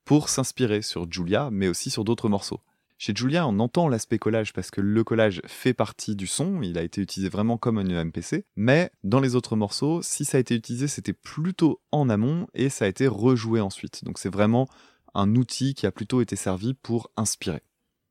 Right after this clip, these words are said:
D'une manière plus générale, la musique de Jungle ressemble beaucoup à de la musique électronique samplée dite classique, mais apparemment tout ce qu'on entend est bel et bien tiré d'instruments réels et de synthés analogiques old school,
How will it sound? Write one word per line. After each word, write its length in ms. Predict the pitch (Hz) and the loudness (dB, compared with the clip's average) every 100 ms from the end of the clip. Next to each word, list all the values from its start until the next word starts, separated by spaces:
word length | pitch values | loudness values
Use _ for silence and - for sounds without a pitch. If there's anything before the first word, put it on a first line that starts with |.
| - | 0
D'une 100 | 135 | 2
manière 300 | 151 160 139 | 4 2 0
plus 160 | 135 | 0
générale, 460 | 110 107 131 160 110 - | 0 0 0 0 -2 2
la 100 | 107 | 4
musique 240 | 127 160 | 4 2
de 160 | 123 104 | 2 2
Jungle 300 | 113 131 156 | 4 6 4
ressemble 360 | 117 - 147 | 2 0 0
beaucoup 640 | 110 87 131 139 - 143 165 - | 0 0 2 2 0 -6 -8 -6
à 100 | - | -2
de 60 | 104 | 2
la 80 | |
musique 320 | 104 123 - - | 2 2 -4 2
électronique 540 | 135 123 - 123 135 | 4 4 2 0 0
samplée 460 | - - 113 120 113 | 0 -2 -2 2 2
dite 400 | 101 117 - - _ | 2 -2 -4 -14 _
classique, 540 | - 87 - 175 - - - - - - | -6 -4 -4 -6 -8 -18 -20 -20 -14 0
mais 220 | 127 180 - | 4 6 4
apparemment 420 | 135 123 113 175 | 2 2 2 0
tout 140 | - | -4
ce 40 | - | -2
qu'on 160 | 120 | 0
entend 380 | 101 - 139 185 - | 0 0 -2 -2 -2
est 100 | 98 | 2
bel 160 | 131 | 4
et 60 | 123 | 6
bien 120 | 98 | 2
tiré 280 | - 110 143 | 0 2 2
d'instruments 500 | 107 - - 117 147 | 2 -2 -2 0 0
réels 560 | - 101 120 92 117 165 | -2 2 4 4 2 0
et 120 | - 165 | 2 2
de 40 | |
synthés 420 | - 113 - 151 - | 2 0 0 -2 -2
analogiques 560 | - 123 120 110 123 - - | 2 4 4 2 0 -4 -2
old 140 | - 120 | 0 0
school, 380 | - - 87 - | -2 -4 -4 -6